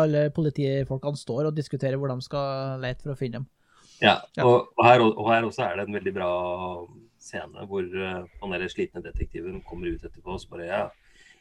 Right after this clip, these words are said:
Speaker 2: jeg vet ikke hvordan jeg skal forklare til stasjonen at, eh, vi skal ha en manhunt på en and.» Og så sier han andre karen, «Let's call it a duck hunt.» <laughs> Ja.
Speaker 1: Ja, det er jo duck hunt season. Eh.
Speaker 2: <laughs> Og det er jo også så nydelig.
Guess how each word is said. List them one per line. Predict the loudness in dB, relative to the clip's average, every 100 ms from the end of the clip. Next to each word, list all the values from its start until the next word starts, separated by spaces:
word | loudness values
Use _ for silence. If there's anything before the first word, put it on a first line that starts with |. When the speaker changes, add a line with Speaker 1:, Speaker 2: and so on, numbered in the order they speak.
| _
Speaker 2:
jeg | 0 0
vet | 0
ikke | -2 -2
hvordan | 0 0
jeg | 2
skal | 2 2
forklare | 6 10 10 8
til | 4 2
stasjonen | 0 0 0 0 2 0
at, | -2 -2
eh, | 0 2 0
vi |
skal | 0 0 2
ha |
en | 2 4
manhunt | 2 2 2 0 0 -4
på | 0 0
en | 2 0
and.» | 2 0 -2 _ -18
Og |
så | -10 -4
sier | 0 2
han | 2
andre | 0 -2
karen, | -4 -4 -6 -18 -20 _ _ _ -4
«Let's | -4 2
call | 4 4
it |
a | 6
duck | 4 2
hunt.» | -2 -2 -12 -20 _
<laughs> | _ -4
Ja. | -4 0 -2 -2 -14 -18 -18 -14 -4
Speaker 1:
Ja, | 2
det | 8
er | 8
jo | 8
duck | 6
hunt | 6 6
season. | 6 4 2 -16 -6
Eh. | -2 0 0 -2 -4 _ _ _ _ -20 -14
Speaker 2:
<laughs> | -10 -2 -2 0 -4 -2 -4 -2 -2 -2 2 2 2 -4 -6 -6
Og | 2
det | 6
er | 6 8
jo | 6
også | 4 -2
så | 0 0
nydelig. | 0 0 0